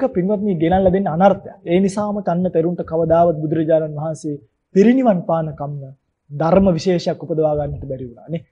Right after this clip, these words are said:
අවසානයේදී පිරිනිවන් පාන කාලේ බ්‍රහ්ම දණ්ඩනය පැනවුවට පස්සේ අන්න ඒකට බිය වුණා. බිය වෙලා අර ප්‍රීති සෝමනස්සය හැරලා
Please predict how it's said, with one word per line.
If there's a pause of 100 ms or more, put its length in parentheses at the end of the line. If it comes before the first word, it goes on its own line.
අවසානයේදී
පිරිනිවන්
පාන
කාලේ
බ්‍රහ්ම
දණ්ඩනය
පැනවුවට
පස්සේ (340)
අන්න
ඒකට (180)
බිය
වුණා. (300)
බිය
වෙලා
අර
ප්‍රීති
සෝමනස්සය
හැරලා